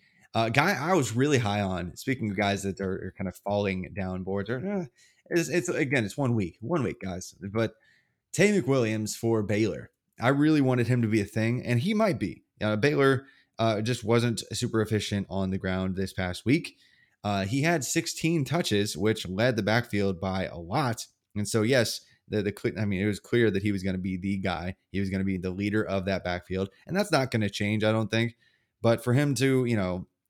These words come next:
only have, like, just over four yards per touch, <laughs> that,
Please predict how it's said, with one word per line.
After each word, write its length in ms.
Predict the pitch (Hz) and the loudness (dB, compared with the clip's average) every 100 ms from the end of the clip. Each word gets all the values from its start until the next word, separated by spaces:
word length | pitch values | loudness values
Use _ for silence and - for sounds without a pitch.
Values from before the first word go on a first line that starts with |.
| - | -4
only 240 | 110 110 104 | -2 2 2
have, 220 | 101 95 | 0 0
like, 200 | 92 87 | -2 -2
just 240 | 98 - | -6 -4
over 160 | 98 92 | -4 -4
four 320 | - 98 98 | -4 -2 0
yards 400 | 95 92 98 98 | 0 0 -2 -4
per 200 | - 95 | -6 -6
touch, 440 | - 101 - - _ - - _ | -2 -2 -4 -10 _ -20 -20 _
<laughs> 360 | _ _ _ - | _ _ _ -6
that, 200 | 139 | -4